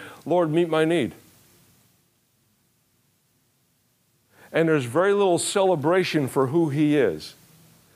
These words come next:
There's very little instruction for the next assignment that you have, because basically we get locked into that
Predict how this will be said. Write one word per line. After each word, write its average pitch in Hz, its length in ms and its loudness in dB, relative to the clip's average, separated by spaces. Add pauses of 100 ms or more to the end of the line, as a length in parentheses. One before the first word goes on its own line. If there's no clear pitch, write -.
(200)
There's 147 180 0
very 175 280 0
little 190 420 0 (160)
instruction 151 1040 -2 (260)
for 170 180 -2
the 143 120 0
next 175 320 -2
assignment 170 600 0
that 131 80 -6
you 165 220 0
have, 143 380 0
because 139 280 -2
basically 156 580 -2
we 143 140 0
get 135 220 -2
locked 165 480 -2
into 160 280 -2
that 147 260 0